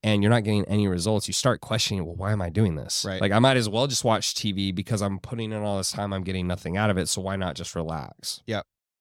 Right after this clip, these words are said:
Speaker 2: Now, it's an important point, and the opportunity cost is such a thing. You know, people
Speaker 1: Oh,
Speaker 2: talk
Speaker 1: yeah.
Speaker 2: about, "Oh, this investment for my business, this investment into a mentor, this investment into a consultant is gonna be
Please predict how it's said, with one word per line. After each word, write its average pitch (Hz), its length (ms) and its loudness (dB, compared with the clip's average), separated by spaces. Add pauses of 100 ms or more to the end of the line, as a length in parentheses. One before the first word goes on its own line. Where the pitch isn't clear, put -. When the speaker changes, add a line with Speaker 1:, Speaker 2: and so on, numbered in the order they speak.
(180)
Speaker 2:
Now, 127 180 6
it's 117 120 2
an 123 120 0
important 120 480 2
point, 123 220 0
and 113 180 0
the 110 80 4
opportunity 110 540 0
cost 95 420 0
is 95 260 -4
such - 280 -2
a - 20 -16
thing. 104 200 -2
You 101 80 2
know, 98 120 2
people 113 480 0
Speaker 1:
Oh, - 120 0
Speaker 2:
talk 117 160 4
Speaker 1:
yeah. 123 40 0
Speaker 2:
about, 113 300 2 (280)
"Oh, 143 140 8
this 139 160 6
investment 117 600 0 (360)
for 110 100 -2
my 107 140 2
business, 104 560 2
this 110 180 -2
investment 110 440 2
into 104 400 -2
a 95 60 -2
mentor, 104 480 2
this 98 160 -6
investment 110 460 0
into 101 180 0
a 98 40 -2
consultant 104 580 0
is 92 120 -6
gonna 101 180 -2
be 92 320 -4